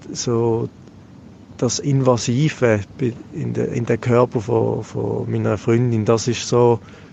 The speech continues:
für, für sie natürlich viel mehr. Aber auch zum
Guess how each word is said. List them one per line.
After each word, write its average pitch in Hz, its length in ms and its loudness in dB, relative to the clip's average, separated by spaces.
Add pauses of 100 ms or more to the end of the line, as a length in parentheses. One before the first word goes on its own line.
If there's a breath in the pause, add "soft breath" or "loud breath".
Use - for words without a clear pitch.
(220 loud breath)
für, 107 440 0
für - 160 -6
sie 120 200 4
natürlich 107 560 2 (1000)
viel 107 300 -2
mehr. 110 360 2 (500 loud breath)
Aber 110 360 2
auch 113 80 2
zum 107 680 -4